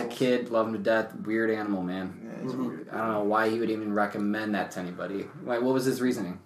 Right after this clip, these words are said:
Speaker 2: Just to be, I don't know.
Speaker 3: Jack Doomer.
Speaker 1: What a
Speaker 2: Difficult.
Speaker 1: hipster.
Speaker 2: <laughs> Yeah,
Speaker 1: What
Speaker 2: just
Speaker 1: a hipster.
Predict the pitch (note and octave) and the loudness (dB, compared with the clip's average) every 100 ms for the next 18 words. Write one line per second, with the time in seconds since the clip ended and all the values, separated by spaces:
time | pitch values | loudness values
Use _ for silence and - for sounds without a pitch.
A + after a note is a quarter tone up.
0 | - - - _ - C#3+ C3 - A#2+ A2+ | -20 -20 -20 _ -18 -10 -8 -8 -4 0
1 | A2+ A#2 A2 C3 A#2+ A#2+ - B2 A#2+ C3 | 2 0 -4 -10 -10 -6 0 0 0 0
2 | B2 A#2+ - - A2 F#2+ G2 - G2 F#2+ | 0 -2 -2 0 0 0 0 -2 -4 -2
3 | - B2 - - - G4 F#3 F#3+ - - | 0 0 2 0 4 6 6 4 4 8
4 | F3+ A#2+ - B2 - - G#2 | 10 8 6 2 0 -2 -2